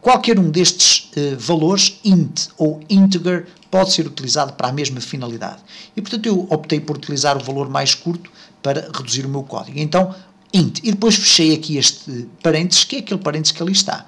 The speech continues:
O que significou que, através do S Q L, eu informei a minha base de dados que queria criar uma tabela amigos com duas colunas. Nome,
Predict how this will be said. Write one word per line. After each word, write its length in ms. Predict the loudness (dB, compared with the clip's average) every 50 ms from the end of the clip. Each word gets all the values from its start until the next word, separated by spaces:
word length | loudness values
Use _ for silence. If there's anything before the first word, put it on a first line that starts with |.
| -20 -20 -20 -14 _ -4
O 100 | -2 0
que 80 | 0
significou 640 | 0 2 2 0 0 0 0 0 -2 -2 -4 -4 -4
que, 300 | -4 -2 -2 -2 -2 -2
através 400 | -4 -4 -2 0 2 2 2 2
do 160 | 0 -2 -4 -4
S 220 | -2 0 -2 -2
Q 200 | -2 -4 -4 -2
L, 180 | -2 -4 -4 -2
eu 140 | 0 2 4
informei 580 | 4 2 2 -2 -4 -2 -4 -4 -4 -6 -8 -12 -18 _ -20 -20 -10 -4
a 80 | -2
minha 160 | 0 0 0 0
base 260 | 0 0 0 -2 -2
de 60 | 0
dados 240 | 0 0 2 0 -2
que 80 | -4
queria 260 | -6 -8 -6 -6 -6 -8
criar 680 | -8 -2 0 0 2 4 4 4 4 2 0 -4 -8 -12
uma 120 | -12 -10
tabela 400 | -10 -10 -6 -6 -6 -6 -6 -8 -8 -6
amigos 500 | -4 -2 -2 -2 -2 -2 -2 -4 -6 -6 -12 -20 -20 _ _ _
com 220 | 0 2 2 2
duas 400 | 0 -4 -4 -4 -2 0 0 0
colunas. 520 | -2 -2 -6 -6 -6 -8 -6 -4 -4 -4 -4
Nome, 340 | -4 -2 -2 -2 -2 -2